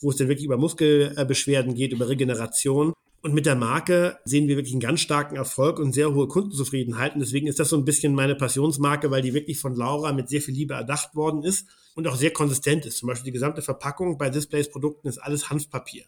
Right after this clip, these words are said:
Also wirklich lokal gesourceter Hanf vom Industriehanf, äh, des Bauern um die Ecke,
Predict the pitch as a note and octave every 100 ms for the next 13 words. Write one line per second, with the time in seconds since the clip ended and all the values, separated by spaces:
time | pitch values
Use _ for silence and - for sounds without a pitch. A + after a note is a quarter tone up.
0 | - B2 B2+ C#3+ B2 B2 - C3+ D3+ D3+
1 | D3 D3+ D3+ - B2 B2+ F3 G3 - -
2 | - C#3+ C3 B2+ - E3+ F3 E3 C#3 E3
3 | D#3+ - C#3 C3 A2 C3+ D3+ D#3+ C#3+ C3
4 | D3 D3+ F#3